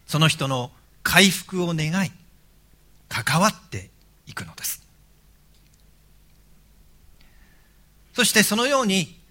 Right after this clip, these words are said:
人の過ちを正してあげたとしても、今度は自分が逆に他の人から正してもらうようになる。そのように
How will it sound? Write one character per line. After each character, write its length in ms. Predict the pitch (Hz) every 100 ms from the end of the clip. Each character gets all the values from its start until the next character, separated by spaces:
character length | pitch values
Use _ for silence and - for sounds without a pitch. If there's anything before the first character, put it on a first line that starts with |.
| _ - - _ _ _ _ -
人 260 | - 185
の 180 | 180 180
過 360 | - 170 175 175
ち 160 | - 143
を 140 | 127
正 340 | - 165 202
し 20 | -
て 160 | 151
あ 100 | 135
げ 120 | 151 165
た 140 | 170
と 100 | 151
し 140 | -
て 100 | -
も、 240 | 190 175 170 - _ _ _ _ _ _ _ _ _ _ _ _ _
今 160 | - 226
度 120 | 185
は 280 | 160 127 - - _ _ _ _
自 180 | 139 196
分 200 | 233 294
が 120 | 277
逆 300 | 226 240 240
に 200 | 247 262 - - - _ _ _ - _ _ _ _ _
他 280 | - 147 143
の 80 | 143
人 220 | 147 165
か 120 | 151
ら 100 | 131
正 300 | 117 135 202
し 40 | -
て 160 | 147
も 180 | 135 107
ら 140 | 127 147
う 100 | 147
よ 160 | 151
う 40 | 120
に 120 | 95
な 140 | 101
る。 120 | 101 - - - _ - _ _ _ _ _ _ _ _ _ _ - - _ _ - _ _ - _ _ _ _ - - - -
そ 120 | - 165
の 80 |
よ 100 | 190
う 20 | 151
に 340 | 139 - -